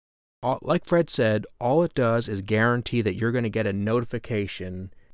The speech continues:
to download this episode. And if you choose to,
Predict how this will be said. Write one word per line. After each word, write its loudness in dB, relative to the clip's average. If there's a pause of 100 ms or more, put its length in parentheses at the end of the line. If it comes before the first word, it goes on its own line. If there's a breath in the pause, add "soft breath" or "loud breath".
to -12
download 0
this -6
episode. -8
And 2
if 0
you -2
choose -4
to, -2